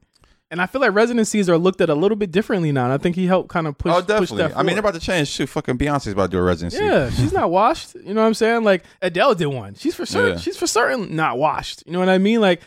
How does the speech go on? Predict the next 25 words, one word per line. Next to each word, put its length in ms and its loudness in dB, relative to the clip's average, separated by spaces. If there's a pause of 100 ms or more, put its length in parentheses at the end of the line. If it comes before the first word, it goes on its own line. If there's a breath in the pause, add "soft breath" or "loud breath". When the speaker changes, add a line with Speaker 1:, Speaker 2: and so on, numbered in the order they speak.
(160 soft breath)
Speaker 1:
Usher 260 -2
did 120 2
a 80 2
hundred 480 0 (180)
fucking 400 -4
performances, 640 -2
which 160 -2
is 140 -4
crazy 280 0
to 60 -4
think 220 -4
about. 240 0
He 40 0
was 140 0
doing 140 0
them 80 0
shits 340 -4
every 160 2
weekend. 300 -2 (160)
Speaker 2:
Yeah, 300 0 (180)
it's 100 -12
just 140 -6
Speaker 1:
Yeah. 40 0
Speaker 2:
wild. 320 0
Speaker 1:
And 540 0